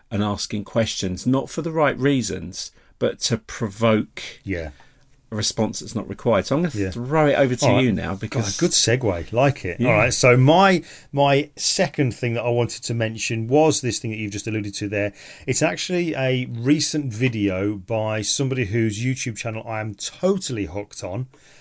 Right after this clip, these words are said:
Speaker 2: Uh, fantastic guy, a c-, incredible photographer, Thomas Heaton. And I have mentioned him before. The reason I mentioned him is because of this landscape project that I'm now doing. And his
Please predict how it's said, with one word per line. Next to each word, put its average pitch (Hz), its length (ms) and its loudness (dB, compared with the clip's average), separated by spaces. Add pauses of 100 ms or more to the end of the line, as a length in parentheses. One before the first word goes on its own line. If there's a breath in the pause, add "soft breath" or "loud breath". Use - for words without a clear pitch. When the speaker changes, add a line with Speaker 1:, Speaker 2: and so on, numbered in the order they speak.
(280 soft breath)
Speaker 2:
Uh, 113 420 0
fantastic 131 560 -4
guy, 110 400 -2 (100)
a 110 120 -16 (120)
c-, - 80 -16
incredible 120 440 0
photographer, 101 640 -6 (340 soft breath)
Thomas 127 440 -2
Heaton. 104 440 -6
And 95 80 -6
I 107 120 -4
have 120 180 -2
mentioned 117 440 -2
him 101 60 -2
before. 101 320 -2
The 101 100 -2
reason 113 220 2
I 110 80 -4
mentioned 113 360 -4
him 104 100 -6
is 104 80 -2
because 107 320 -8
of 101 60 -6
this 101 200 -4
landscape 113 680 -4
project 101 340 -6
that 101 80 -6
I'm 98 120 -4
now 95 180 -6
doing. 120 400 -4 (480 loud breath)
And 110 140 -2
his 131 520 4